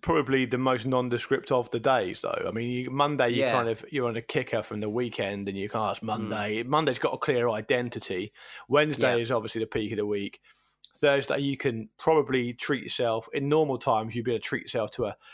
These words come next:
Speaker 1: a Thursday night beer, knowing that it's Friday the next day. And then, obviously, Friday is
Speaker 2: When you're in
Speaker 1: Friday. So
Speaker 2: love.
Speaker 1: Tuesday's probably the one that hasn't got an identity, I would say.
Speaker 2: Yeah. Friday, I'm in love. Friday, I am
Speaker 1: Exactly.
Speaker 2: in love. Um, two things.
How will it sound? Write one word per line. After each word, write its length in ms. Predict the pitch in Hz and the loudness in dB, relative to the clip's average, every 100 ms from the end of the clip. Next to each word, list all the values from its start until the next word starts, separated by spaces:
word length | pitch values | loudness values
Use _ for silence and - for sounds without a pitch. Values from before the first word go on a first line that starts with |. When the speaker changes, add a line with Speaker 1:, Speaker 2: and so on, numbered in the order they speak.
| - | -16
Speaker 1:
a 80 | - | -12
Thursday 440 | 117 139 123 120 113 | -4 0 0 0 -2
night 220 | 110 - | -2 -2
beer, 280 | 120 107 107 | -2 -2 -2
knowing 340 | 117 117 117 | -2 0 0
that 120 | 110 | -2
it's 100 | 92 | -6
Friday 680 | - - 117 120 104 92 92 _ _ | -6 0 2 2 2 0 -2 _ _
the 60 | - | -12
next 280 | 95 - - | -10 -10 -4
day. 340 | 92 98 104 _ _ _ | -2 -2 -4 _ _ _
And 80 | 117 | -4
then, 80 | 123 | -2
obviously, 260 | 117 107 | -2 -4
Friday 340 | 117 139 120 117 | 0 2 4 2
is 80 | 113 | 2
Speaker 2:
When 60 | |
you're 80 | 135 | 4
in 100 | 139 | 4
Speaker 1:
Friday. 100 | 120 | 4
So 60 | 95 | 0
Speaker 2:
love. 80 | 120 | 0
Speaker 1:
Tuesday's 420 | - 180 170 135 | 2 2 4 2
probably 220 | - 139 | 2 0
the 80 | 139 | 2
one 140 | 131 131 | 2 2
that 80 | |
hasn't 260 | 135 135 123 | 0 -2 0
got 180 | 139 113 | 0 2
an 60 | |
identity, 480 | 117 110 120 113 - | -2 -2 -2 -2 -2
I 20 | 92 | -2
would 140 | 90 | -2
say. 220 | 92 92 - _ _ _ _ _ - | -2 -4 -8 _ _ _ _ _ -4
Speaker 2:
Yeah. 180 | 120 117 _ | -4 -4 _
Friday, 340 | _ 202 208 | _ 2 4
I'm 120 | 202 202 | 4 2
in 80 | |
love. 240 | 214 220 - | 2 0 -2
Friday, 580 | - 147 156 160 165 160 | -6 0 2 4 2 2
I 300 | - 143 147 123 | 4 4 4 2
am 200 | 131 135 | 2 2
Speaker 1:
Exactly. 420 | 120 110 131 90 | 0 0 0 -4
Speaker 2:
in 80 | 120 | -2
love. 260 | 123 98 _ - - - _ 180 | -2 -2 _ -20 -20 -20 _ 4
Um, 420 | 196 202 202 - _ _ _ _ _ | 4 4 0 -4 _ _ _ _ _
two 180 | - 233 | 0 0
things. 560 | - 131 160 202 - | 2 2 2 -2 -6